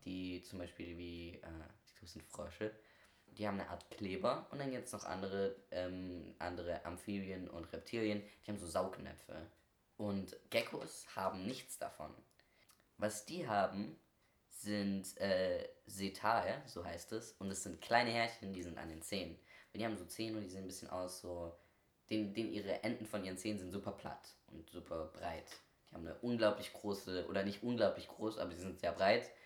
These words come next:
damit die mehr, ähm, Kontaktfläche mit dem Untergrund haben, sozusagen, auf dem sie stehen. Und das ist, damit die Härchen sich sozusagen an diese Wand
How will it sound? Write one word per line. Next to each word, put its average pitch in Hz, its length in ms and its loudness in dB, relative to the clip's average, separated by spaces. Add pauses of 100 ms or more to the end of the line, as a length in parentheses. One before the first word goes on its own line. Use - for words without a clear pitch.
(380)
damit 101 300 2
die 104 60 2
mehr, 95 560 4
ähm, 95 220 0
Kontaktfläche 107 720 2
mit 95 260 -6 (760)
dem 85 280 -6
Untergrund 98 480 0
haben, 80 240 -8
sozusagen, 82 580 -6 (840)
auf 87 120 -4
dem 95 180 -4
sie 85 100 -6
stehen. 90 400 2 (460)
Und 104 240 2
das - 120 0
ist, 113 240 -4
damit 107 220 4
die 110 100 0
Härchen 117 640 2 (260)
sich 101 580 -4
sozusagen 107 600 4
an 104 260 2
diese 98 560 0 (300)
Wand 90 340 0